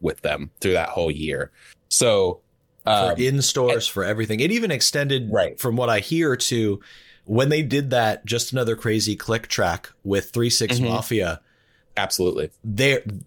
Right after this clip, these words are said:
Speaker 2: they did not ask for Twisted to be on that track. I C P just threw them on and were like, "Hope this is okay."
Speaker 1: I, yeah, I think they just recorded the parts and sent it.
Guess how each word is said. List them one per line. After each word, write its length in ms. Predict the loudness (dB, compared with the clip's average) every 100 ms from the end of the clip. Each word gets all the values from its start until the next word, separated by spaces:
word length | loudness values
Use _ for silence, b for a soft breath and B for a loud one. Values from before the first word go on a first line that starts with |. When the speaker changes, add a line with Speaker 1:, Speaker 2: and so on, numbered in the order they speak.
| _ -4
Speaker 2:
they 240 | 2 2
did 160 | 2 2
not 240 | 2 2
ask 300 | 0 0 -2
for 100 | -4
Twisted 360 | -2 -2 -4 -4
to 60 |
be 100 | 0
on 120 | 0 0
that 160 | -2
track. 380 | -2 -2 -2 -4
I 100 | -2 0
C 180 | -2
P 160 | -2 -2
just 320 | -2 -4 -4
threw 180 | -2 0
them 160 | 2 2
on 180 | 2 0
and 80 |
were 80 | 0
like, 240 | -2 -2 -4
"Hope 240 | -6 -2
this 160 | 0 0
is 100 | -2
okay." 380 | -2 -4 -4 -8 _ _ _ _ _ -4
Speaker 1:
I, 80 | 0
yeah, 160 | 0 0
I 40 |
think 140 | -2 -2
they 80 | -2
just 180 | -4 -6
recorded 400 | -4 -2 -2 -2
the 40 |
parts 460 | -4 -2 -2 -2 -4
and 160 | -2
sent 240 | -2 -2 -4
it. 140 | -8